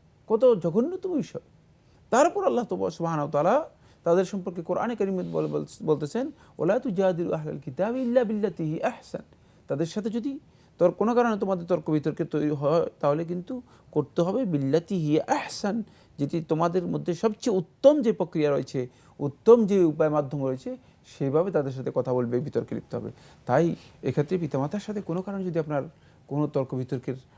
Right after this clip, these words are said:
অবস্থান তৈরি হয়ে থাকে বা দ্বিমত, মতপার্থক্য, মানে, মতদ্বৈততার বিষয়টি এসে যায়, তাহলে কিন্তু বিল্লাতি হি আহসান হতে হবে, যেটা উত্তমভাবে, মানে, যেটা সেটাই করতে হবে। এটাই আল্লাহ তাআলা বলছেন, "ইদফা বিল্লাতি হি আহসান।"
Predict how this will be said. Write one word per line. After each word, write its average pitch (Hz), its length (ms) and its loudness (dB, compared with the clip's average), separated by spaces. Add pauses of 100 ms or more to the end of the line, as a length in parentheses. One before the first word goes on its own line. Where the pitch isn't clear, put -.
(180)
অবস্থান 151 480 -4
তৈরি 127 220 -4
হয়ে 117 180 -4
থাকে 170 360 -6 (360)
বা 123 300 2 (180)
দ্বিমত, 139 300 0 (480)
মতপার্থক্য, 135 800 0 (260)
মানে, 127 360 0 (280)
মতদ্বৈততার 139 760 2
বিষয়টি 131 340 -4
এসে 123 200 -6
যায়, 160 280 4 (280)
তাহলে 127 220 -4
কিন্তু 151 260 -2
বিল্লাতি 120 420 -2
হি 127 240 -2
আহসান - 480 -4
হতে 117 200 -6
হবে, 113 240 0 (340)
যেটা 123 180 4
উত্তমভাবে, 170 880 2 (340)
মানে, 131 180 0
যেটা 123 200 0
সেটাই 131 380 -2 (340)
করতে 120 240 -6
হবে। 113 200 -4
এটাই 254 200 -2
আল্লাহ 170 180 -2
তাআলা 127 180 -2
বলছেন, 131 280 -6
"ইদফা 170 440 0
বিল্লাতি 127 440 -4
হি 120 240 -4
আহসান।" - 680 -8